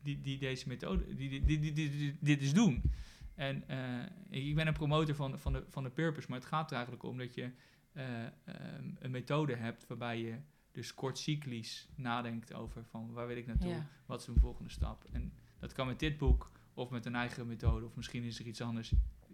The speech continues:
Speaker 1: Eh, maar, ehm, maar, maar ga dat, gun jezelf die rust, die ruimte, eh, om af en toe even op de kant te gaan zitten en te bepalen, "Oké, dit is, wordt, dit is voor mij de volgende stap." En dan wordt het relaxed, rustig, fijn, gecontroleerd.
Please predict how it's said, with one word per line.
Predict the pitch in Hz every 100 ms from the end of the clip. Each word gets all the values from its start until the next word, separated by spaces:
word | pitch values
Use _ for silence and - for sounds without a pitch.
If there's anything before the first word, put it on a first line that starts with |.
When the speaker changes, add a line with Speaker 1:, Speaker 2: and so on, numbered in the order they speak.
| -
Speaker 1:
Eh, | 165
maar, | 127 117 117 - - - - -
ehm, | 120 117 117 117 - - -
maar, | - 143
maar | - 143
ga | 139 202
dat, | 190 120 - - -
gun | 147 - - - 202
jezelf | 196 143 156 156 135
die | 131
rust, | 135 151 147 -
die | 135 123
ruimte, | 131 156 147 131 - - - - - _
eh, | - 131
om |
af | 135 139
en |
toe | -
even | 135 131
op |
de | -
kant | 143 135
te | 135
gaan | 135 117
zitten | 120 113 120
en |
te | 107
bepalen, | 117 - 117 117 -
"Oké, | - - 113
dit | 117
is, | 135 -
wordt, | 127
dit | 67 -
is | 64 - - -
voor | - 131
mij | 123
de | 120
volgende | - 127 120 -
stap." | - 160 - - - - - -
En | 135
dan | 139
wordt | 139 131
het | 127 - - - -
relaxed, | 139 131 139 139 - - - 135
rustig, | 127 127 - 123 - -
fijn, | - 123 120 113 113
gecontroleerd. | - - 131 - 120 117 117 110 110 -